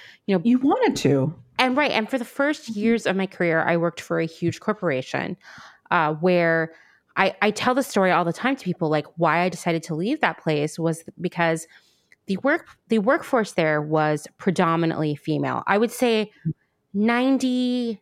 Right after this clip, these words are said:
Speaker 1: ninety-five percent of the people who at that time worked on the campus were women. And we ha-, we sat in, you know, the classic open seating floor plan, right?
Speaker 2: Yes.
Speaker 1: So there were,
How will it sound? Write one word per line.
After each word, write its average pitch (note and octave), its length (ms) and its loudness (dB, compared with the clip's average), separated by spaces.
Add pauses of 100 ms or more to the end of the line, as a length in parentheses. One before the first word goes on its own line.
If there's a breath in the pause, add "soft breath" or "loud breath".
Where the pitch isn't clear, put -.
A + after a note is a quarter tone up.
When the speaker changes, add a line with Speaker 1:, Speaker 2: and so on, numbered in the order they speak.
Speaker 1:
ninety-five G#3 760 0
percent D#3+ 460 -4
of D#3 120 -6
the D#3+ 80 -2
people E3 340 -2
who D#3+ 180 -2
at D#3+ 200 -2
that G3+ 220 0
time E3 580 -2 (520 soft breath)
worked G3 320 0
on F3+ 200 0
the E3+ 80 -2
campus - 720 -4 (420)
were F#3 160 2
women. D#3 520 -2 (560 loud breath)
And G3 560 0 (120)
we A3 140 0
ha-, F#3+ 240 -2
we A#3 140 0
sat B3+ 480 -2
in, G3+ 240 2
you F#3+ 60 2
know, F3+ 140 2
the F#3 100 -2
classic E3+ 720 -4 (480 soft breath)
open G#3 560 2
seating F3+ 420 0
floor D#3+ 200 0
plan, - 260 -6
right? D3+ 220 2
Speaker 2:
Yes. - 60 -8
Speaker 1:
So E3 240 2 (880)
there F#3 140 4
were, F3+ 340 2